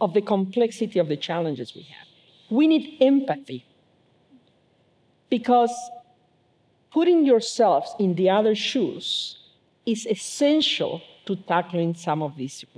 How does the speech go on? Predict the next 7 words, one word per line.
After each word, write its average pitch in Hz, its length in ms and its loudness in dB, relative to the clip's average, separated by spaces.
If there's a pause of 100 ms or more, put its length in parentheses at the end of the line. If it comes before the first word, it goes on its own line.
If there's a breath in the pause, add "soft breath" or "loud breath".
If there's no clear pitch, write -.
(200)
problems. - 580 -10 (480)
Again, 160 480 -2 (680)
not 208 400 2
necessarily 226 720 0
the 165 140 0
best 190 500 0
of 180 120 0